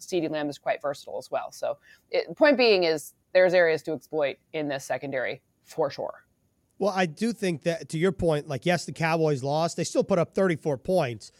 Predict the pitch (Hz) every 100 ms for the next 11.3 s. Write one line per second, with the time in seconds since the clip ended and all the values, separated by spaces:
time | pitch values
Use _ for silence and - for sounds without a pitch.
0 | _ _ - 180 185 180 175 160 160 170
1 | 240 151 143 - - 196 135 147 170 165
2 | 156 - 208 180 160 208 190 139 127 -
3 | _ _ _ - 160 196 185 160 135 -
4 | _ _ _ - 175 208 220 - 160 160
5 | 156 143 - - 180 180 170 175 160 -
6 | 156 139 - _ 143 165 175 160 180 170
7 | 156 175 147 156 143 139 131 127 - _
8 | _ 127 165 165 180 - - 165 170 175
9 | 165 127 - 185 185 208 190 - 196 170
10 | - 170 165 - - 175 180 160 156 -
11 | 175 165